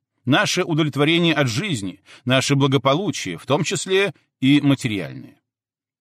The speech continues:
Тот, кто располагает к себе людей, всегда и везде оказывается в выигрыше. Да вот только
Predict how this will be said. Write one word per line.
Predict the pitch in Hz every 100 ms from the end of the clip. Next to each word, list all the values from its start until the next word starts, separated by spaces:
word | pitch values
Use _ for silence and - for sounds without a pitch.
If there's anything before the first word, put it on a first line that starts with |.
| _ _ _ _ _ _ _ -
Тот, | 226 240
кто | - 196
располагает | 190 - 156 139 147 190 -
к |
себе | - 139 139
людей, | 127 104 110 208 214
всегда | - 139 98 139 214
и | 147
везде | 123 117 90 82 123
оказывается | 180 117 - 135 113 123 120 - 123 113
в | 107
выигрыше. | 95 98 71 71 - - _ _ _ _ _ _ _ _ _ _ _ _ _ -
Да | 110
вот | 214 214
только | 254 269 208